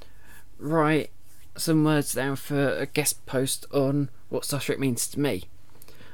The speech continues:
Um, being as I was, and being how I am with the podcast, I insisted that, that the three of us write one each for, for Clive, and me and Jamie did so.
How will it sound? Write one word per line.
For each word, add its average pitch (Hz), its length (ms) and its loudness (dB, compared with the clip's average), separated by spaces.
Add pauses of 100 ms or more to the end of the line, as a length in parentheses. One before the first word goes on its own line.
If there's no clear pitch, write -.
(160)
Um, 147 540 2 (500)
being 196 420 8
as 151 140 4
I 143 140 8
was, 147 580 4 (160)
and 139 180 0
being 135 200 4
how 127 180 2
I 127 100 2
am 135 200 0
with 123 140 -4
the 160 200 4
podcast, 117 460 -4
I 143 140 6
insisted 135 720 0
that, 101 240 0 (600)
that 117 180 -2 (140)
the 123 80 -8
three 139 260 4
of 123 120 2
us - 240 -4 (720)
write 143 380 2
one 123 140 -2
each - 200 -4
for, 123 460 0
for - 180 -8
Clive, - 480 -2 (640)
and 139 540 2 (320)
me 131 300 2
and 120 120 2
Jamie 113 320 0 (140)
did 156 180 0
so. - 260 -2